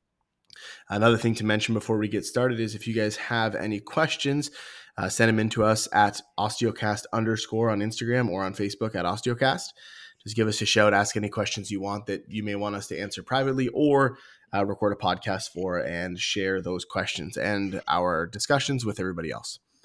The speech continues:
So, um, without further ado, we'll kinda have, or jump into this conversation. So the, the first part, I guess, we'll talk about is the community as a whole or the profession as a whole in terms of development. I know, uh, for us anyways, locally in my town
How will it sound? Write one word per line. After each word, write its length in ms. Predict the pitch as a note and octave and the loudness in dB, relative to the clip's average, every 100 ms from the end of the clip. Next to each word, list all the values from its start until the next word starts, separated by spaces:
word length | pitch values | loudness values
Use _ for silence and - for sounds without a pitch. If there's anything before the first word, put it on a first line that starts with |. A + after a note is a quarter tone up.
| - - - - | -20 -20 -20 -4
So, 300 | - F2 - _ _ _ _ _ _ - | 0 0 -2 _ _ _ _ _ _ -6
um, 140 | G2+ | -6
without 260 | G2 G#2 G2 | -2 0 0
further 400 | - A2 A2 G#2 | -2 -2 0 0
ado, 460 | G#2 C#3+ E3 A3+ - - - - | 4 6 6 2 -8 -20 -16 -6
we'll 100 | A2 | 0
kinda 220 | A2+ G#2 | 2 2
have, 320 | G#2 G2 G2+ | 2 -2 -4
or 80 | - | -4
jump 240 | A2 G#2+ G#2 | -2 -2 -2
into 120 | G2 | -4
this 140 | G2 | -4
conversation. 760 | - F2+ F#2 E2 - - G#2+ - _ - | -6 -6 -6 -6 -6 -8 -12 -18 _ -6
So 260 | - B2 | 4 6
the, 320 | A#2 A#2+ A#2 | 8 6 4
the 120 | G#2 A2+ | 2 2
first 320 | D#3 D3 - | 2 2 4
part, 340 | A#2 A#2 - - - - | 4 4 2 -10 -20 -4
I 80 | G#2 | 2
guess, 220 | G#2+ G#2 | 2 2
we'll 80 | G#2+ | 0
talk 240 | G#2 G2+ G#2+ | 4 4 4
about 200 | G2+ G2+ | 2 2
is 120 | G2+ | 0
the 100 | G2+ | -2
community 360 | A2 G#2+ G#2 | 0 2 2
as 120 | G2+ G2 | 0 0
a 60 | |
whole 420 | F#2 G2+ F#2 F#2+ | 2 4 6 4
or 60 | F2+ | 2
the 100 | G2+ | -2
profession 480 | G2+ G2 G#2 G#2 G2+ | -4 -2 0 0 -2
as 160 | F#2 | -4
a 60 | F2+ | -6
whole 400 | - E2+ F2+ - _ - - - _ - | -4 -2 -2 -6 _ -20 -20 -20 _ -8
in 140 | G#2+ | -6
terms 320 | - G2 F#2+ | -2 -2 -2
of 100 | F#2+ | -4
development. 540 | G2 F#2 G2 F#2+ F#2+ F#2 | -4 -4 -4 -4 -8 -6
I 100 | G2 | -6
know, 480 | G#2 A2+ A2 G#2+ - _ _ _ _ _ - | 0 0 2 0 -6 _ _ _ _ _ -8
uh, 240 | G2+ F#2+ | -4 -4
for 240 | E2 A2+ - | -4 -4 2
us 240 | A#2 A#2 | 2 2
anyways, 400 | A2 A2 G#2+ G#2+ | 0 0 0 0
locally 460 | G#2+ G#2 G2+ G2+ G2 | -2 -2 -2 -2 -2
in 180 | F#2+ F#2 | -2 -4
my 280 | F2+ F2+ | -4 -6
town 600 | - - G#2 F#2+ F#2 F#2+ | -6 -4 -2 0 -2 -4